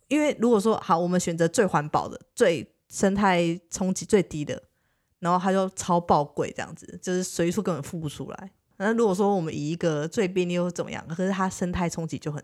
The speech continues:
大。我觉得其实它就是一个很好的对话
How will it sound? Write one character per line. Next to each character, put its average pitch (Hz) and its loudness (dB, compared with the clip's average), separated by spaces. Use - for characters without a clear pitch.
大。 - -6
我 196 0
觉 233 4
得 277 4
其 202 -2
实 226 0
它 233 -2
就 240 -4
是 226 -2
一 - 2
个 196 0
很 170 -2
好 160 -2
的 135 -6
对 175 2
话 160 0